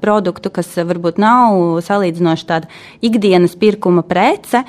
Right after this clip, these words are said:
ā, nu, tam ir ļoti, ļoti liela nozīme. Tāpēc mēs ļoti strādājam mūsu pārdošanas komandām ar servisu,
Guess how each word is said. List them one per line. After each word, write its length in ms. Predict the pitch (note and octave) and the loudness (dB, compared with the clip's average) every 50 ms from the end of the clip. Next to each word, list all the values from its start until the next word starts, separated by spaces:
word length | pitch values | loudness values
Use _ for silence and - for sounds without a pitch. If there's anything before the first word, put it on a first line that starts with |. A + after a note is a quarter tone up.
| - - - _ _ - | -8 -20 -20 _ _ -10
ā, 280 | E3+ E3+ E3 E3+ E3+ E3+ | -8 -6 -6 -6 -6 -4
nu, 200 | E3+ F#3+ G3 G3 | -2 -2 -2 -2
tam 320 | G3 - - F3+ F#3 F3+ | -4 -2 0 0 2 2
ir 60 | F3+ | 0
ļoti, 360 | F3+ F#3+ F#3 F3 D#3+ E3 F3+ | 0 0 0 0 -2 -2 -2
ļoti 240 | F3 E3+ D#3 D3+ - | -2 -2 -2 -2 -4
liela 220 | E3 E3 D#3+ E3 E3 | -6 -4 -2 -2 -2
nozīme. 500 | E3 D#3+ D#3+ D#3+ E3 D#3+ D#3 E3+ F3 E3+ | -2 -2 -2 -4 -4 -6 -6 -6 -6 -6
Tāpēc 300 | F#3 - E3+ D#3+ - - | -6 -4 -4 -4 -2 -2
mēs 160 | E3+ E3 - | -2 -2 0
ļoti 220 | G3+ F#3 F3 E3+ - | 0 0 0 0 0
strādājam 320 | - F3+ F#3+ F3 E3+ E3 | -2 -2 0 0 0 0
mūsu 220 | E3+ E3+ E3+ E3+ - | 0 0 -2 -2 -2
pārdošanas 600 | - F#3 G3 G#3 G#3 F#3 F3+ - F3 E3+ E3+ - | -2 0 0 2 0 0 0 0 -2 -2 -2 -2
komandām 580 | - F#3+ F#3 F#3 F3 F3 F3 E3 E3+ E3+ F3 | -2 0 0 0 0 0 0 0 0 -2 -2
ar 60 | E3+ E3+ | -4 -4
servisu, 720 | - - F#3 F#3 F#3+ G3 G#3 G3 G3 G3 - - G3 | -4 -2 0 2 2 2 0 -2 -4 -6 -8 -10 -12